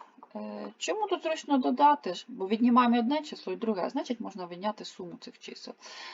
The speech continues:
Уважно, дві десят, вісім десятих та дві десятих — це десять десятих або це одна ціла. Додається до,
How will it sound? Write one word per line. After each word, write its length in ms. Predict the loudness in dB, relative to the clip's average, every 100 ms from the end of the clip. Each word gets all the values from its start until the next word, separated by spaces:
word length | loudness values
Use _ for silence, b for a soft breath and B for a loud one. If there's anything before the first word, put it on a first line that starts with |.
| B
Уважно, 600 | 0 6 6 6 2 -8 -10
дві 500 | -8 -4 2 4 2 -2
десят, 680 | -4 -4 -4 -2 -2 -2 _ -6
вісім 380 | -2 0 4 2
десятих 400 | 4 2 2 -6
та 120 | -8
дві 180 | -4 -4
десятих — 400 | 0 -2 -4 -8
це 120 | -6
десять 380 | -4 -4 -6 -6
десятих 480 | -6 -4 -6 -6 -8
або 240 | -8 -8
це 160 | -8 -8
одна 260 | -6 -10
ціла. 420 | -10 -10 -10 -12 -18 _ _ _ _ _ _ B B -8
Додається 680 | -6 0 0 0 -4 -8 -10
до, 500 | -4 -4 0 0